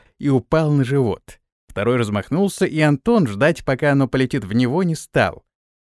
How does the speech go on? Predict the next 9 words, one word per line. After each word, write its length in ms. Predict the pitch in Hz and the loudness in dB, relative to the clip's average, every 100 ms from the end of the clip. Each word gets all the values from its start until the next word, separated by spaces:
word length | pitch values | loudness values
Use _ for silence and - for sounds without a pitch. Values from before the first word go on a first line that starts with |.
| _ _ _ _ | _ _ _ _
Он 180 | - 120 | -2 2
упал 280 | 151 151 143 | 2 2 4
на 140 | 131 | 4
землю 440 | 135 233 196 135 123 | 2 2 2 2 0
и 100 | 147 | -6
кубарем 520 | - 226 202 208 196 | -4 -4 0 2 2
покатился 640 | 143 143 123 127 131 - 120 | 0 -4 -2 0 -2 -4 -8
в 60 | |
сторону. 600 | - - 123 90 76 - | -6 -2 0 -2 -10 -14